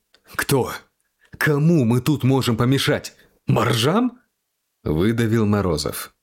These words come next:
Именно тогда из белой мглы прямо перед ними выросла тень. Низкая, приземистая, нечеловеческих пропорций.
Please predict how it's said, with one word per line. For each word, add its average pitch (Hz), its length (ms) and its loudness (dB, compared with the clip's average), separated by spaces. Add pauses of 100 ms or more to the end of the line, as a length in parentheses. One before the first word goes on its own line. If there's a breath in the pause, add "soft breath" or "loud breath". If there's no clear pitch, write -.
(240)
Именно 113 520 0
тогда 110 580 0
из 90 240 0
белой 101 320 2
мглы 98 760 2
прямо 120 300 2
перед 107 400 0
ними 120 320 2
выросла 110 920 0 (320)
тень. - 500 -2 (500)
Низкая, 104 800 -2
приземистая, 107 1080 -2 (180)
нечеловеческих 107 1200 -2
пропорций. - 1040 -2